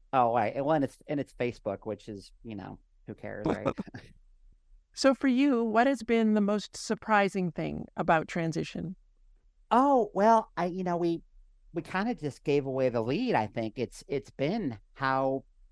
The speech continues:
Speaker 1: people have, have reacted. I just, I, I've just been so, I've just been so shocked at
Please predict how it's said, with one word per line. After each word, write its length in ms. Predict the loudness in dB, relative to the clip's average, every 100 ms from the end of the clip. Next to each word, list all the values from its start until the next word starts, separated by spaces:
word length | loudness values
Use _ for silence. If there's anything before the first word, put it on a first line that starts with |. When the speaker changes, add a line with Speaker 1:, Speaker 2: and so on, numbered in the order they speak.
| -20
Speaker 1:
people 360 | -14 -12 -6 -6
have, 260 | -2 -2 -4 -12
have 240 | -8 -6
reacted. 580 | -4 -4 -6 -8 -10 -10 -20 -20 _ _ -20 -20 -20 -4
I 140 | -2
just, 320 | -2 -6 -10 -20 -20
I, 200 | -16 -12 -6
I've 160 | -6
just 200 | -6 -8
been 320 | -8 -8 -10 -12
so, 520 | -10 -6 -6 -6 -10 -18 _ _ -20 -12
I've 180 | -12 -12
just 140 | -12
been 100 | -12
so 160 | -8 -10
shocked 460 | -8 -10 -10 -6
at 140 | -6